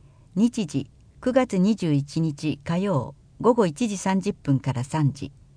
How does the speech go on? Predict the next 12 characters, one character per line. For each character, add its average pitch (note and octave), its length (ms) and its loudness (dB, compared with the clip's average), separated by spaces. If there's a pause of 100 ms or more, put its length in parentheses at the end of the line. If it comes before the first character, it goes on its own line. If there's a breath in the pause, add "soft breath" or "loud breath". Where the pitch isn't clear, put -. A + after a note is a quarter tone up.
(260 soft breath)
場 F3 140 0
所、 F3 300 -2 (360 soft breath)
永 B3 200 4
福 - 420 -4
ふ D#3 140 -4
れ G3+ 180 2
あ F#3+ 40 2
い F3+ 100 2
の D#3+ 140 2
家、 C#3 320 2 (520 soft breath)
永 A#3 180 4
福 - 400 -4